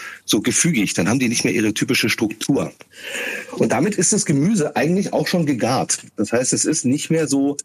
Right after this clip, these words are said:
hart, als würdest du es nicht gesalzen haben. Und dann, wenn sie gewendet sind in Mehl und dann in dieser Käse-Ei-Mischung, von beiden Seiten in relativ tiefem Fett goldgelb gebraten sind,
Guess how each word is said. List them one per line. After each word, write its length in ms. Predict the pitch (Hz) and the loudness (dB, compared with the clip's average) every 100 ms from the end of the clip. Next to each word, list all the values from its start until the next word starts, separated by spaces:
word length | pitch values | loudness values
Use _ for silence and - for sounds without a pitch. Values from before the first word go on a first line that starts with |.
| _ | _
hart, 500 | - 123 208 - - | -2 0 0 -2 -2
als 180 | 120 - | -2 0
würdest 260 | 135 139 | 0 0
du 60 | 131 | -2
es 100 | 110 | 0
nicht 220 | 117 - | -2 0
gesalzen 500 | 101 90 90 - 92 | 0 2 0 0 0
haben. 320 | 82 82 156 - - - - - | 0 2 0 -2 -12 -10 -12 -4
Und 160 | - 107 | -2 2
dann, 300 | 107 175 127 | 2 2 2
wenn 220 | 120 110 | 0 2
sie 280 | 101 98 90 | 2 2 2
gewendet 500 | 90 82 135 165 160 | 0 2 2 0 0
sind 280 | 143 143 - | 0 0 0
in 280 | 104 101 | 0 2
Mehl 300 | 95 110 147 | 2 2 2
und 180 | 151 101 | 0 0
dann 140 | 104 104 | 2 2
in 120 | 95 | 2
dieser 260 | 95 92 | 2 2
Käse-Ei-Mischung, 1040 | - 101 104 104 95 92 120 139 - 131 131 - - - | 0 0 0 0 0 2 2 2 2 0 0 -6 -16 -8
von 220 | - 98 | 0 0
beiden 300 | 98 113 156 | 2 2 2
Seiten 400 | 120 117 147 147 | 2 0 0 0
in 100 | 107 | 0
relativ 520 | - 202 220 - 160 - | 2 0 0 0 -2 -2
tiefem 380 | - 190 - 113 | 0 0 0 0
Fett 300 | - 156 - - - - | -2 -2 -6 -20 -18 -2
goldgelb 540 | - 165 - 123 156 | 0 0 0 -2 0
gebraten 500 | - 90 92 135 104 | -4 -2 -2 0 0
sind, 280 | 90 101 | 0 0